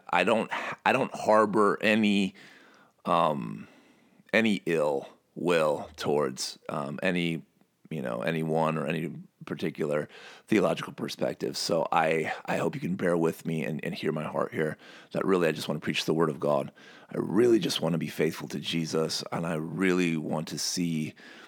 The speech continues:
the church, uh, prepared and readied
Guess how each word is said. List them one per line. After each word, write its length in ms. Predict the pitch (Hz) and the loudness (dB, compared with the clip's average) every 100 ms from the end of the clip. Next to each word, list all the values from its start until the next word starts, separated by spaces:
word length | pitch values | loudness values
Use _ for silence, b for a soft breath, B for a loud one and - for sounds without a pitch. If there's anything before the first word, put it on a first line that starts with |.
| B B - | B B -8
the 460 | - 69 53 50 - | -4 0 0 -2 0
church, 520 | - 76 60 - - - - - | 0 2 0 -2 -2 -10 -20 -6
uh, 260 | 65 58 58 | -2 -2 -4
prepared 680 | - - - 82 64 65 - | -4 -4 2 4 2 0 -6
and 240 | - 78 78 | -4 -2 2
readied 400 | 76 69 64 | 0 0 -8